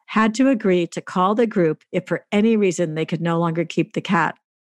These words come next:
So occasionally, one of those adopted cats would be returned to the Kennedy household,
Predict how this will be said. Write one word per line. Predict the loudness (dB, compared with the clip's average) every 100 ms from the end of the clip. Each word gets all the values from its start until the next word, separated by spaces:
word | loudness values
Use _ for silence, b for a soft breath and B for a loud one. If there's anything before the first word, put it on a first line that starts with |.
| _ _ _ _ _
So | -2 0
occasionally, | 0 0 2 2 2 2 2
one | 0 0
of | 0 0
those | 0 0
adopted | -2 -2 -2 -6 -8
cats | -2 -2 -2 -2
would | 0
be | 0
returned | 0 -2 0 2 2 0 -6 -6
to | -4
the | -2
Kennedy | -2 -2 -2 -2
household, | 0 0 0 0 -2